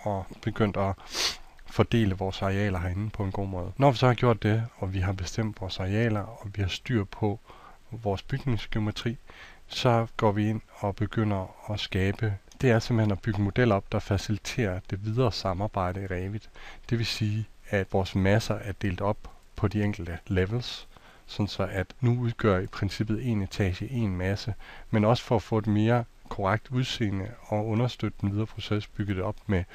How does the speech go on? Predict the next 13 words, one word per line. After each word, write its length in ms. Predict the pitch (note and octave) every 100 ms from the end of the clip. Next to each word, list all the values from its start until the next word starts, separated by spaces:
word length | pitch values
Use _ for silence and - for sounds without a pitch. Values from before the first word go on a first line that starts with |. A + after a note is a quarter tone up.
| - - -
de 80 | A2
dæk 440 | - F#2+ G#2+ - - -
og 140 | - G2
så 100 | G2
videre 200 | F#2+ G2
og 60 |
så 80 | - G2
videre. 180 | F#2 F#2+ - - - -
Det 100 | C#3
betyder, 340 | C3+ - B2 G2
at 160 | F#2
vi 60 | G#2+
bagefter, 600 | - B2 G2+ G#2+ -